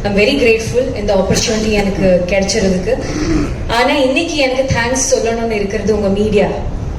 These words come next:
Thank you so much எல்லார்கிட்ட, ஒரு ஒரு மீடியாஸ் கிட்டும். ஏன்னா நம்ம ரெஸ்பான்சிபிலிட்டி as an artist,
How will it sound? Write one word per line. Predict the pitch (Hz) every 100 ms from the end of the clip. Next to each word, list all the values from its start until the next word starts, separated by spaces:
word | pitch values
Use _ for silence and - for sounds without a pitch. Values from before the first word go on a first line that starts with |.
| -
Thank | 262 269
you | 302
so | - - 240 262 254
much | 175 - - - - -
எல்லார்கிட்ட, | 214 240 262 240 - 196
ஒரு | 208 233 254
ஒரு | 262 254
மீடியாஸ் | 220 208 220 214
கிட்டும். | 208 202 202
ஏன்னா | 226 311 339 - - 233
நம்ம | 233 240
ரெஸ்பான்சிபிலிட்டி | 247 240 339 349 359 311 311 311 320 - - 196
as | 226 233
an |
artist, | 226 220 226 269 269